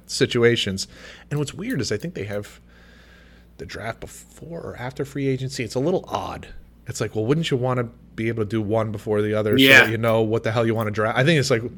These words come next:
Speaker 1: I think free agency actually starts after the draft. It's like, well, wouldn't you wanna kinda know what you were able to pick up in free agency before you had to go draft somebody? But
Speaker 2: Yeah,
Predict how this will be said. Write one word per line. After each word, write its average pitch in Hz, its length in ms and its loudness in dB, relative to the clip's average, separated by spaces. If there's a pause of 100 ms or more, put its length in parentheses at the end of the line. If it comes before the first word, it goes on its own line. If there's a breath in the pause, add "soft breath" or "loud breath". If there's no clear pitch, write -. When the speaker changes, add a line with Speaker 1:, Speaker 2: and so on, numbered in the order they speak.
Speaker 1:
I 143 60 4
think 196 160 4
free 160 160 8
agency 147 340 6
actually 127 200 4
starts - 240 2
after 127 340 6
the 98 80 -2
draft. 85 360 -8 (680 soft breath)
It's 117 100 -4
like, 120 140 0
well, 131 80 6
wouldn't 285 180 6
you 240 80 6
wanna 160 260 6
kinda 151 300 2
know 135 240 6
what 139 300 4
you 135 80 4
were 139 60 10
able 151 140 12
to 135 60 8
pick 147 240 6
up 139 120 6
in 127 100 4
free 120 180 0
agency 160 360 4
before 135 260 4
you 131 80 8
had 135 100 6
to 127 60 6
go 123 100 6
draft 131 300 6
somebody? 156 320 4
But 123 180 4
Speaker 2:
Yeah, 117 280 6